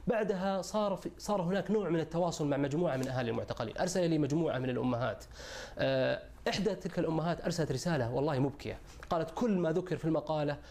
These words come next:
من حقوق الموقوفين المنصوص عليه في نظام الإجراءات الجزائية لم يطبق مع، آه، م-، منها مع ابني إلى صفر بالمئة". صديق آخر أرسل لي بعد المقالة أيضًا، قال لي: "سأقرأ عليكم نص رسالته بلهجتها العامية".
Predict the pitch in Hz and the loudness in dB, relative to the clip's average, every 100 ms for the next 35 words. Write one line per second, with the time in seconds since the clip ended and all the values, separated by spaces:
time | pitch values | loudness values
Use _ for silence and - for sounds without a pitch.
0 | - 151 143 160 - 165 156 139 151 151 | -4 -2 0 -2 0 0 2 2 2 0
1 | 143 143 127 131 156 180 165 160 147 156 | -2 0 0 2 0 0 0 0 2 2
2 | 156 156 135 151 151 139 156 147 156 175 | 2 2 0 0 0 0 0 0 2 2
3 | 151 208 233 190 208 180 175 170 190 180 | 2 4 4 2 0 0 -2 0 0 0
4 | 160 156 - 151 135 180 196 214 165 151 | 0 0 2 0 2 2 2 2 2 2
5 | 170 202 196 - 185 214 220 156 143 170 | 2 2 2 0 0 0 0 -2 -2 -2
6 | 143 120 110 104 - - - - - - | -2 -2 -2 -4 -8 -16 -20 -20 -18 -18
7 | - - - - - - - - - - | -18 -20 -18 -14 -12 -10 -8 -10 -8 -2
8 | - 208 233 - - 220 - 190 214 208 | 0 2 0 -2 0 0 2 0 0 0
9 | 196 185 196 170 151 143 131 131 110 107 | 2 2 2 0 0 0 0 0 0 -2
10 | 107 104 101 - - 196 208 190 208 196 | -4 -6 -12 -18 -4 0 2 2 0 -2
11 | - 160 - 156 147 170 151 175 175 165 | -2 -2 0 2 2 0 0 0 0 0
12 | - 180 175 170 170 - 156 185 175 170 | 0 0 0 -2 -4 -2 0 2 2 0
13 | 147 120 123 120 110 | 0 0 -2 -2 -4